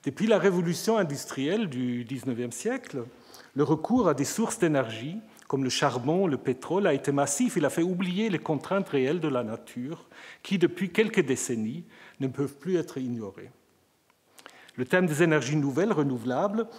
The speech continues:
moins polluantes, est devenu une des préoccupations majeures des sociétés industrialisées. Au sein de la recherche menée sur les énergies renouvelables, l'énergie solaire semble être une source d'énergie très prometteuse.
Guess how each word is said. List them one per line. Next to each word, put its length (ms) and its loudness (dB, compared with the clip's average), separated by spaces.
moins 180 4
polluantes, 800 0
est 60 0
devenu 540 4
une 160 6
des 100 6
préoccupations 800 -2
majeures 580 -2
des 80 -4
sociétés 520 -6
industrialisées. 880 -10
Au 80 -2
sein 180 4
de 100 4
la 140 6
recherche 420 0
menée 280 2
sur 160 0
les 260 0
énergies 420 0
renouvelables, 760 -2
l'énergie 420 4
solaire 500 6
semble 400 4
être 500 2
une 180 0
source 320 0
d'énergie 540 -2
très 160 -8
prometteuse. 680 -14